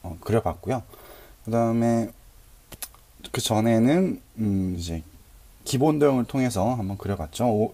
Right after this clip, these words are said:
이번 주 할 거는 이제, 어, 좀 더 이, 그리는 방법적인 거에서는 조금 더 나아가서 조금 더 난이도가 올라갈 거지만, 어, 사실은 그 어느 때보다 더 쉬우-, 쉬울 수 있는 그림을 그리게 될 거예요.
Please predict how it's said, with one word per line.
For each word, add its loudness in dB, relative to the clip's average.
이번 2
주 -4
할 -2
거는 0
이제, -2
어, -4
좀 0
더 4
이, -4
그리는 0
방법적인 -2
거에서는 -2
조금 -6
더 0
나아가서 -2
조금 -6
더 -2
난이도가 -2
올라갈 0
거지만, -2
어, -6
사실은 -4
그 -4
어느 -2
때보다 0
더 -6
쉬우-, 2
쉬울 2
수 -4
있는 -2
그림을 -4
그리게 -6
될 -8
거예요. -4